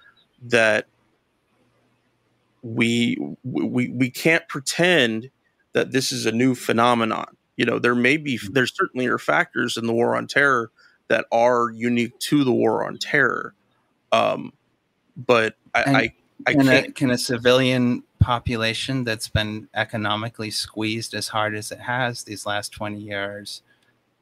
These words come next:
Speaker 2: cherish its veterans or, or treat it like a bur-, treat 'em like burdens?
Speaker 1: Yep.
Speaker 2: Will the veteran understand themselves as a burden with pe-, things are so tight.
Speaker 1: Yeah.
Speaker 2: They've gotten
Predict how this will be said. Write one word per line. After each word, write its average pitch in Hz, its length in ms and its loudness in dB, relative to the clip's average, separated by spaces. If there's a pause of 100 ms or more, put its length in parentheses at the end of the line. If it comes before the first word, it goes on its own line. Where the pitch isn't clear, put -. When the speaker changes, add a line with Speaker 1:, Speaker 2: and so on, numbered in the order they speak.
(380)
Speaker 2:
cherish 123 600 2
its 143 180 -4
veterans 151 640 2
or, 123 280 -2 (160)
or 117 220 -4 (380)
treat 123 200 -2
it 135 100 -2
like 120 180 0
a 123 60 -2
bur-, - 300 -2 (280)
treat 127 200 -4
'em 127 120 -2
like 127 180 -4
burdens? - 720 -10 (800)
Speaker 1:
Yep. 147 120 0 (200)
Speaker 2:
Will 131 180 2
the 127 60 2
veteran 131 400 4
understand 127 640 0
themselves 98 680 -4 (220)
as 101 260 -2
a 95 60 -6
burden 95 720 -4 (260)
with 104 160 -10 (1120)
pe-, 147 220 -6 (340)
things 160 400 0
are - 100 -6
so - 480 -4
tight. - 680 -8 (520)
Speaker 1:
Yeah. 123 120 2
Speaker 2:
They've 113 160 -2
gotten 107 540 -4